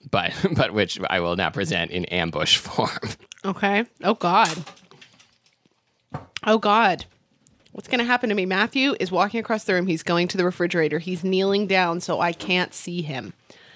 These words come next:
Speaker 2: He's reemerging, concealing what's in front of him. Oh, my <laughs> God. He bought some mammy.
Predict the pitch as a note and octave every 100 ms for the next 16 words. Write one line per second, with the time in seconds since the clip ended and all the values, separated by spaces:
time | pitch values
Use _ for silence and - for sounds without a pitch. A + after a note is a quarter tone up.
0 | - - - G#3 F#3+ G3 G#3 G3+ G3+ G#3
1 | - G#3+ - G#3+ G#3+ G#3 G3+ G#3 G#3 G#3
2 | G#3 G#3+ - - - - - F#4 A#4 F4+
3 | C4 G4 F#4+ G#4 D5+ F#4+ C5 B4 - F#4+
4 | C#4+ - - - - - F#4+ E4+ F#4 F#4
5 | - F#4 D#4+ - - - _ - B3+ B3
6 | A3+ A3+ A3 A3+ G3 F#3 F3+ D#3+ D#3+ D#3+